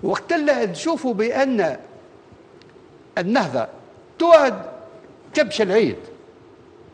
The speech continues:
معناها الصوت تكلف لها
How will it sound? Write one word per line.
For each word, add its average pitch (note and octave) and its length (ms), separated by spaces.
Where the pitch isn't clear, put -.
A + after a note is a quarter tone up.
معناها B3 640
الصوت C4+ 460
تكلف E3+ 460
لها D4+ 380